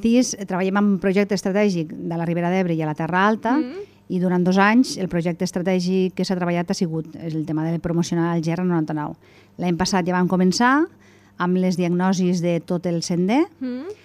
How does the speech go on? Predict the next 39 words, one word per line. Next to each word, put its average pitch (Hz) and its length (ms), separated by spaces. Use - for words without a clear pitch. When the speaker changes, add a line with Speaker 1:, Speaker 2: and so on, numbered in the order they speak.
Speaker 1:
Aquest 180 260
any 190 220
el 185 80
que 196 60
hem 180 40
fet 185 120
ha 190 40
sigut 185 240
diagnosticar 185 1120
les 180 200
connexions 185 680
del 180 120
sender 175 420
amb 180 140
els 180 120
altres 185 260
municipis 175 380
per 170 120
als 160 140
quals 170 240
no 165 120
passe, 214 360
Speaker 2:
Mm. 254 120
Speaker 1:
perquè 180 160
el 180 80
que 175 100
volem, 175 340
el 185 120
que 180 100
volem 185 240
fer 196 160
aquest 185 220
any 180 120
és 175 120
traure 180 340
com 190 160
a 175 460
quatre 202 280
itineraris 202 800